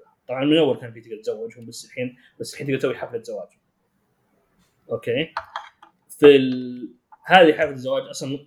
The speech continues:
على الغلاف. إيش حاطين؟ حاطين، آه، يعني، آه،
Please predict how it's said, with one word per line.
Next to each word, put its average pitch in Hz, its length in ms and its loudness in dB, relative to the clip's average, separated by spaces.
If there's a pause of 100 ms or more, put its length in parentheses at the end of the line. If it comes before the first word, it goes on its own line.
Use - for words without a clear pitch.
على 160 180 6
الغلاف. 147 680 2 (1120)
إيش 165 120 8
حاطين؟ 160 600 0 (640)
حاطين، 254 600 2
آه، 233 1160 -10
يعني، 170 480 -12
آه، 65 220 -20